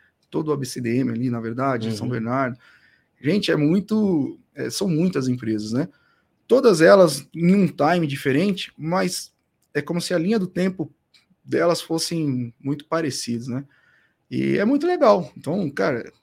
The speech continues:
Speaker 1: Cisco no I S P é a mesma coisa que você viabilizar a, a melhor tecnologia, né?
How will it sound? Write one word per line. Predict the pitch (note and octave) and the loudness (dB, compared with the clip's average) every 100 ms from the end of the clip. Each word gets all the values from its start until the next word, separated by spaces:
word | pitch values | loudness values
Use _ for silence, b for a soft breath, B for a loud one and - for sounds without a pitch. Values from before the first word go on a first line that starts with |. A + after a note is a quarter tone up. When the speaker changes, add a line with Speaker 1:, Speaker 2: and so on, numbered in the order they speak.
| _ | _
Speaker 1:
Cisco | - - G#3 - D3+ | -12 -4 -2 -2 -4
no | C#3+ C#3+ D3+ | -2 -2 -2
I | |
S | C#3+ - | -4 -4
P | E3 | -2
é | B3 G#3 | -2 -2
a | |
mesma | F#3+ A3 B3 | -2 -2 -4
coisa | - E3 G3 G#3+ G#3 | -2 0 0 0 -2
que | - G3+ G3+ F#3 E3 | -4 -6 -2 -2 -4
você | D3 D#3 D3+ - E3+ E3 C#3 B2 - _ _ _ _ _ _ _ | -4 -4 -4 0 2 4 2 -2 -8 _ _ _ _ _ _ _
viabilizar | C3 C#3+ B3+ D#4 A#3+ B2 D#3+ G3 _ - | -8 -2 -2 0 0 2 0 0 _ -14
a, | A2 G#2 - | -14 -14 -8
a | C#3 | -4
melhor | D#3 D3 A#3 | 0 2 0
tecnologia, | - C#4 C4+ C4+ G3+ C3 G3 | -2 -10 -6 -4 -2 -2 -2
né? | G3 F3 | -2 -4